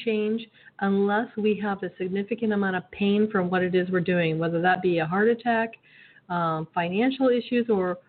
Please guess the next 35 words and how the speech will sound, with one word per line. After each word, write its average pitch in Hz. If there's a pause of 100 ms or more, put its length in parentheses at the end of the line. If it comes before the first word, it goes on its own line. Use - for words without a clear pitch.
(120)
or 196
whatever. 196
We 185
just 214
really, 202
um, 170 (300)
we 226
like 214
that -
comfort -
zone, 269 (760)
and 202 (440)
comfort 269
zones 285
are 262
not 233
always 254 (120)
that 247 (320)
good 269 (100)
for -
you. 165
In 170
fact, 190
many 254
times 220
they're 202
not 190
good 180
for -
you. 170
They 180
don't 226
help 226
you 208
grow. 180